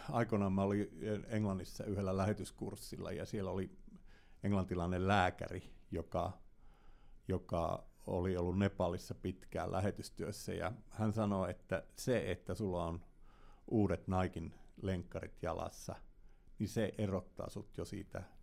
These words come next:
nepalilaisesta kyläyhteisössä, niin kuin siitä paikallisesta yhteisöstä. Kyllä tosiasia on se, että väkisin meiltä menee kulttuuria mukanamme. Tietysti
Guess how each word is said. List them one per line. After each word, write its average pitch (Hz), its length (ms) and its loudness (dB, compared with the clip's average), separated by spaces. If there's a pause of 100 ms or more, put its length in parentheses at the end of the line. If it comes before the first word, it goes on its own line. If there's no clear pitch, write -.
nepalilaisesta 90 720 -2
kyläyhteisössä, - 1120 -4 (760)
niin 87 200 0
kuin - 240 -6 (160)
siitä - 420 -4 (300)
paikallisesta 92 540 4
yhteisöstä. - 800 -6 (800)
Kyllä 98 260 4 (540)
tosiasia 104 540 6
on 107 140 8
se, 107 220 6
että 95 360 0 (420)
väkisin 107 600 4 (320)
meiltä 92 260 0
menee 87 300 2
kulttuuria 90 800 -4 (420)
mukanamme. 90 580 2 (340)
Tietysti 127 500 6